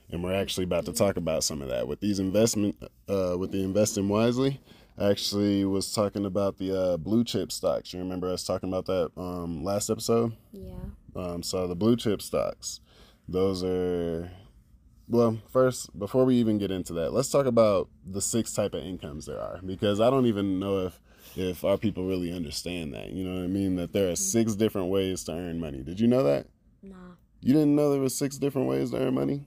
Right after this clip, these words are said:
Speaker 2: Nah, my
Speaker 1: What?
Speaker 2: bad.
Speaker 1: What?
Speaker 2: My
Speaker 1: All right,
Speaker 2: bad.
Speaker 1: well, I'm about to give you some game then, and I'm gonna let you chime in. All right, so the first way, profit. Profit is basically just income from buying and selling products for a profit. You know what I mean? E-com-,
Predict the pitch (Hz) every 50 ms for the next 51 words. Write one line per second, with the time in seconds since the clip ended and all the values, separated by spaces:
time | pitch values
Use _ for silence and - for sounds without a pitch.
0 | - _ 202 196 190 185 180 175 180 - _ _ _ _ 190 190 185 247 285 -
1 | 175 170 180 - _ _ _ - - 247 - - 160 - - - - _ - -
2 | _ - 110 107 110 110 110 - - 107 110 123 139 - - - - 135 135 123
3 | 110 117 117 117 127 135 139 147 147 139 - 120 113 110 107 104 101 95 92 90
4 | 92 87 76 69 64 65 64 65 92 98 101 104 104 104 110 107 - - 113 -
5 | - 123 113 113 117 117 120 120 107 76 50 - - - - - - - - _
6 | - - - 92 95 90 90 95 95 - - - 107 104 98 98 95 95 - -
7 | 113 117 123 123 - 123 117 101 78 64 71 92 - - - 120 110 101 - -
8 | - 50 - - - - _ _ _ _ _ _ _ _ _ _ _ - _ _
9 | _ _ _ - 107 101 107 - 113 101 104 101 95 107 107 104 101 104 98 101
10 | 98 95 95 92 85 92 101 101 98 - 104 104 101 101 101 - 104 101 101 95
11 | 95 92 90 87 87 90 92 - - - - _ 78 90 87 - - 90 90 90
12 | 87 - 90 87 87 87 85 76 - - - 80 85 - 90 85 73 73 - -
13 | 50 57 73 82 82 85 85 85 80 78 80 - - - 85 90 - - 95 92
14 | 92 -